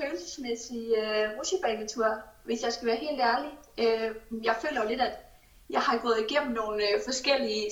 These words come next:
stadier, hvis man kan kalde det det. Første fase var jo lidt sådan, "Ja, men altså, øh, lad os nu lige se det lidt andet, og det, det kan jo være, det hele løser sig." Og til at starte med var det jo først ligesom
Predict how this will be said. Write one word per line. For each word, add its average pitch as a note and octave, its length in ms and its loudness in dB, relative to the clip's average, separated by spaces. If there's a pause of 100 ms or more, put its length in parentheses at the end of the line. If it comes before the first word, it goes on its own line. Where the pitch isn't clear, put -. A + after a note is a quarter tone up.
(120)
stadier, B3 480 2
hvis G#3+ 120 -6
man G#3+ 140 -8
kan F#3+ 180 -4
kalde A#3 240 -2
det A#3+ 80 -12
det. B3 160 -2 (760)
Første - 400 4
fase B3 400 -2
var B3 180 2
jo A#3+ 60 2
lidt A#3+ 200 -4
sådan, A3 360 -4 (760)
"Ja, - 280 4
men A#3 260 -6
altså, - 240 -6 (260)
øh, F#3+ 240 -2
lad G#3+ 120 2
os A3 120 -2
nu A#3+ 60 0
lige B3 140 -8
se A#3 180 -8
det G#3 80 -8
lidt A#3 140 2
andet, A#3+ 420 0
og A2 520 0
det, G#3+ 100 -6 (160)
det - 140 -8
kan A#3 160 0
jo A#3 40 2
være, A3 200 0
det B3 100 -6
hele A3+ 220 2
løser A#3+ 300 -4
sig." F#3+ 340 2
Og - 80 -6
til B3+ 60 -2
at A3 100 2
starte A3+ 340 6
med A#3+ 80 -2
var G3+ 120 4
det F#3+ 80 4
jo G3 120 2
først - 280 2 (600)
ligesom A3+ 260 0